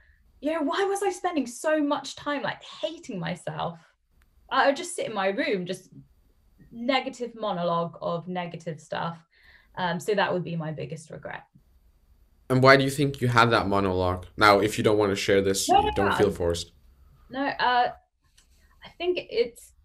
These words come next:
Speaker 1: it's almost a natural <laughs> part of being a teenager, I think. Um, y-, you know, we're always comparing ourselves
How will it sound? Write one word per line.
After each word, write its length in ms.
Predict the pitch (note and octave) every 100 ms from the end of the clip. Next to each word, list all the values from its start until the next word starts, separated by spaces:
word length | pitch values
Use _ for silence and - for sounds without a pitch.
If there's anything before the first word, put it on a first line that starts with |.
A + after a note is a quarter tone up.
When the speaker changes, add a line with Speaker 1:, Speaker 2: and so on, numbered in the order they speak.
| -
Speaker 1:
it's 160 | A#3+
almost 420 | D4+ D#4 C#4+ C4+ -
a 160 | A3+
natural 400 | A3 G3+ - B3+
<laughs> 20 | A#3
part 360 | - - B3+
of 160 | - -
being 220 | - G#3+
a 60 | A3
teenager, 720 | - C#4+ C#4 G#3+ G#3+ G3 F#3
I 100 | F3
think. 500 | F#3 G#3+ E3+ F#3 - - - - _
Um, 520 | G#3 G3+ G3+ G3+ D3+ - - - - -
y-, 240 | G#3 A3
you 140 | -
know, 140 | A3+ G#3+
we're 100 | G#3
always 360 | - A3+ A3+ A#3 _
comparing 680 | - G#3 - A#3 A#3+ G#3 F3
ourselves 560 | E3 - - E3+ E3+